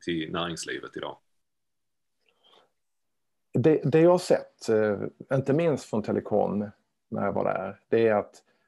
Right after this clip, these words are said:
Speaker 2: det finns otroligt mycket att vinna på att vara först.
Speaker 1: Mm.
Speaker 2: Eh, och det finns otroligt, det finns ofantligt mycket att förlora på att vara väldigt sent ut i en sån här förändring.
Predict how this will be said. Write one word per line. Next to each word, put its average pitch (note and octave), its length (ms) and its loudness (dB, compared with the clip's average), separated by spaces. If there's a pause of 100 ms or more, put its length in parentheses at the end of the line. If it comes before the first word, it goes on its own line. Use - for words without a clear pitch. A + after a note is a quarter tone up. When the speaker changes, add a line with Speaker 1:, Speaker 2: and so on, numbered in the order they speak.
Speaker 2:
det - 120 -4
finns A2+ 320 -2 (120)
otroligt A2 580 -2
mycket G2+ 240 -4
att G2+ 100 -2
vinna G2+ 300 -2
på - 240 -6
att - 160 -8
vara - 140 -4 (100)
först. - 340 -12 (680)
Speaker 1:
Mm. D#2 160 -10 (640)
Speaker 2:
Eh, G#2 180 0
och A#2+ 240 0
det A2+ 80 2
finns A#2+ 340 0
otroligt, A2+ 560 2 (360)
det G#2 120 -2
finns A2+ 360 -2 (640)
ofantligt B2+ 840 0
mycket - 360 -2 (200)
att - 80 -8
förlora A#2+ 580 2 (420)
på A2 80 0
att G2+ 160 -6
vara G#2+ 120 0
väldigt G#2 320 -2
sent - 480 -4
ut - 540 -4
i - 60 -2
en G2+ 160 -4
sån G#2+ 180 -4
här G2+ 160 -6
förändring. - 520 -12